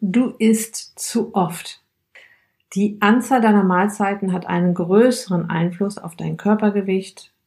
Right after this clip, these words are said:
als der Inhalt deiner Mahlzeiten. Und ich meine jetzt das Snacken, das auch unbewusst ablaufen kann. Das können gesunde Low-Carb-Snacks sein, das können auch ungesunde, unbewusst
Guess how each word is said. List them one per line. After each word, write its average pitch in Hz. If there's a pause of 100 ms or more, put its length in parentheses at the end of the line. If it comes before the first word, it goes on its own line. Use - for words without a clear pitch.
(200)
als 165
der 208
Inhalt 262
deiner 165
Mahlzeiten. 160
Und 202
ich 214
meine 214
jetzt 220
das 208
Snacken, 208
das 180
auch - (100)
unbewusst 220
ablaufen 165
kann. 165 (880)
Das 180
können 208
gesunde 233
Low-Carb-Snacks 214
sein, 220
das 202
können 190
auch 190
ungesunde, 202
unbewusst 190